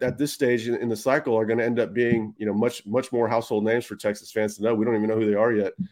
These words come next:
uh, but more names will emerge. Even last year, Texas looked like they were gonna take another in-state running back to pair with Jared Gibson. They went out west for Christian Clark.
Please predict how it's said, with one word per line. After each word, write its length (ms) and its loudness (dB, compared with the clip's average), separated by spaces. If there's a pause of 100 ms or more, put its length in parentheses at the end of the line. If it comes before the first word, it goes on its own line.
(220)
uh, 120 -2
but 160 -2
more 160 2
names 280 2
will 100 0
emerge. 280 2
Even 180 6
last 300 0
year, 180 -2 (140)
Texas 440 0 (340)
looked 160 -4
like 180 4
they 80 6
were 100 6
gonna 140 4
take 240 -2
another 280 2
in-state 380 2
running 280 2
back 260 2
to 80 -18
pair 220 0
with 120 0
Jared 300 0
Gibson. 320 0
They 100 2
went 200 2
out 160 0
west 180 0
for 120 -2
Christian 340 -8
Clark. 340 -2